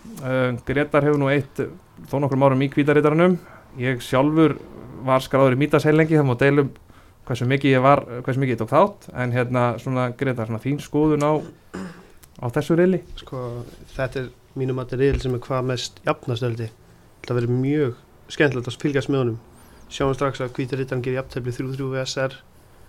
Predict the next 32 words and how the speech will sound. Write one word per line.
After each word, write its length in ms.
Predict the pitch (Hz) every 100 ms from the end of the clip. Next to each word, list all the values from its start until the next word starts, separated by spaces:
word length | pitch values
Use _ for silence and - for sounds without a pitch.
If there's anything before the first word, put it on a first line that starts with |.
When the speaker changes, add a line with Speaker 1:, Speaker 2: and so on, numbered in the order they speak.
| - - - -
Speaker 2:
Elli 280 | 139 - 143
vinnur 200 | 147 147
fyrsta 300 | 139 160 - 151
leik, 200 | 147 -
tapar 280 | - 135 139
svo 80 | 143
móti 140 | 139 135
Sköllunum 460 | 156 143 147 143
úti. 160 | 143 139
Ég 340 | - - -
held 100 | 120
að 80 | 127
verður 140 | 131 139
svolítið 220 | 139 139
mikið 320 | 143 139 143
um, 80 | 143
sko, 220 | - 143 135 127 - - - - _ - - - - -
þarna 260 | - 131 131
verður 160 | 127 131
lið 140 | 135 135
mikið 220 | 131 131
að 60 | 135
reyta 160 | 131
stig 160 | - 139
á 60 | 120
hvor 140 | 127
öðrum. 160 | 123 113 - - -
Speaker 1:
Ég 120 | 117
skal 160 | - 117
alveg 400 | 113 123 120 113 - 143
styðja 300 | - 123
þá 60 | 113